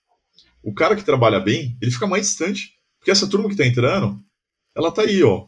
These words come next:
numa bolha de conteúdo, ela não tá se preparando, ela não tá estudando, ela não tá se capacitando. E o cara que já tava fazendo isso daí lá atrás, ele só tá aumentando a sua distância.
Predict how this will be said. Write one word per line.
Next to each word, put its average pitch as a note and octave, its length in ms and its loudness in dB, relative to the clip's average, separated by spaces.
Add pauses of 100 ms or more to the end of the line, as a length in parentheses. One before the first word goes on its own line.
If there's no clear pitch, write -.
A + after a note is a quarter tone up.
numa A2 220 2
bolha G#2+ 180 4
de G2+ 80 -4
conteúdo, C#3 640 -2
ela F#2+ 180 0
não F#2+ 60 -6
tá G2+ 120 -2
se - 140 -4
preparando, B2 540 0
ela G2 160 0
não F#2 80 -8
tá F#2 100 -6
estudando, A#2+ 540 -2
ela F2 160 -8
não F#2 80 -14
tá G2 120 -10
se - 140 -8
capacitando. B2 640 -4 (300)
E C#3 80 6
o C3 60 4
cara G3 200 -2
que G3+ 80 -4
já F3+ 100 0
tava C#3 180 2
fazendo A#2 300 0
isso G#2 100 -4
daí G2 120 2
lá F#2 120 0
atrás, C3+ 340 -2
ele C3 100 0
só C3 120 -6
tá D#3 80 -10
aumentando E3+ 320 -10
a - 20 -12
sua D#3+ 160 -8
distância. - 440 -10